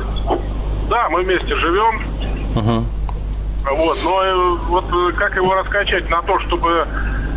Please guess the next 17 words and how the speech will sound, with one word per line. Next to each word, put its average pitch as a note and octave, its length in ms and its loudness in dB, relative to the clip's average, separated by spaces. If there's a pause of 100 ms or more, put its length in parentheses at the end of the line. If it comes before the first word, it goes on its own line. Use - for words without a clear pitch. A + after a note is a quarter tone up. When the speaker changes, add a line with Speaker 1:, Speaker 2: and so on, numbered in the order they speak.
(180)
Speaker 1:
он D#3+ 140 0 (260)
не F#3+ 120 2
жил A#3+ 220 2
вот F3+ 200 2
по F3+ 80 0
этому E3 340 0
Ветхому D3 480 0
Завету, F3 480 0
там, C3+ 200 0 (280)
око E3 320 0
за D3 120 2
око, E3+ 360 2
зуб D#3+ 240 0
за D#3+ 160 2
зуб, D#3+ 220 -2
как A#2+ 140 -2
говорится, A#2 560 0